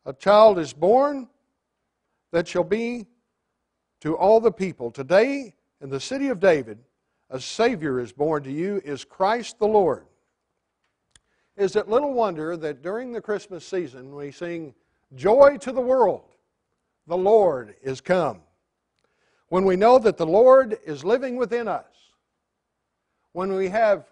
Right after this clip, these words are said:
Christ as our Savior, we truly have the source of joy. You cannot know the joy of the Lord until you have a personal relationship with the Lord of joy.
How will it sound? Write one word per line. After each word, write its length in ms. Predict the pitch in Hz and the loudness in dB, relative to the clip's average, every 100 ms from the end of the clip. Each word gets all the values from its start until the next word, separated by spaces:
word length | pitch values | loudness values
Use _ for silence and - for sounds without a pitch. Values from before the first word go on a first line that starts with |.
| _ _ | _ _
Christ 560 | _ 240 233 - - _ | _ -4 -4 -8 -20 _
as 160 | 170 | -10
our 140 | 180 165 | -8 -8
Savior, 500 | - 196 180 123 - _ _ _ _ _ _ 147 | -4 -4 -4 -12 -20 _ _ _ _ _ _ -14
we 100 | 147 | -14
truly 460 | - 240 240 196 | -8 -6 -4 -4
have 420 | 180 190 180 175 _ _ _ _ | -2 0 0 -2 _ _ _ _
the 100 | 143 | -10
source 560 | - 185 180 175 - - _ | -6 -2 0 -2 -8 -20 _
of 140 | 156 139 | -14 -10
joy. 480 | 135 156 131 104 - _ _ _ _ _ _ _ _ _ _ _ _ _ _ | -2 0 0 -4 -14 _ _ _ _ _ _ _ _ _ _ _ _ _ _
You 120 | 175 | -8
cannot 480 | 165 180 220 302 - _ _ | -4 -2 0 0 -4 _ _
know 560 | 185 196 262 156 151 170 | -6 2 2 2 -2 -6
the 140 | 139 | -12
joy 340 | 135 208 277 285 | -2 0 2 0
of 80 | 214 | -2
the 80 | |
Lord 500 | 190 165 139 135 170 _ _ _ _ _ _ - | 0 0 0 -4 -10 _ _ _ _ _ _ -16
until 320 | 160 196 233 | -12 -6 -4
you 180 | 220 202 | -4 -4
have 220 | 202 165 | -4 -4
a 80 | 143 | -6
personal 580 | _ 254 269 247 247 | _ -6 -6 -6 -4
relationship 880 | 233 214 208 220 - 147 - 143 101 _ _ _ _ _ _ _ _ _ | 0 2 2 0 -8 -16 -10 -10 -10 _ _ _ _ _ _ _ _ _
with 140 | 143 | -10
the 80 | 147 | -8
Lord 260 | 151 170 156 | -4 -4 -6
of 100 | 127 | -12
joy. 420 | 156 156 113 | -6 -6 -6